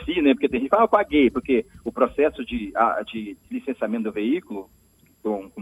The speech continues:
menos de quinze anos, porque veículos a mais de quinze anos são isentos do I P V A, que é uma fase do nosso processo de licenciamento, quer dizer, até mês de junho, julho, nós temos o I P V A, e depois nós temos, isso aí que ele falou, taxa de licenciamento, seguro obrigatório, que seria uma segunda parte. O documento,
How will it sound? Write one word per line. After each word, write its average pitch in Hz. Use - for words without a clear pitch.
menos 143
de -
quinze 113
anos, 135
porque -
veículos 143
a -
mais 127
de 123
quinze 113
anos 147
são 147
isentos 156
do 170
I 175
P 175
V 190
A, 104
que 113
é 117
uma 143
fase 160
do 160
nosso 147
processo 131
de 135
licenciamento, 127
quer 98
dizer, 92
até 165
mês 135
de 123
junho, 170
julho, 170
nós -
temos 135
o -
I 147
P 147
V 151
A, 92
e 101
depois 120
nós -
temos, 127
isso -
aí 117
que 135
ele 123
falou, 98
taxa 107
de 107
licenciamento, 107
seguro 101
obrigatório, 117
que -
seria 113
uma 131
segunda 131
parte. 90
O 107
documento, 139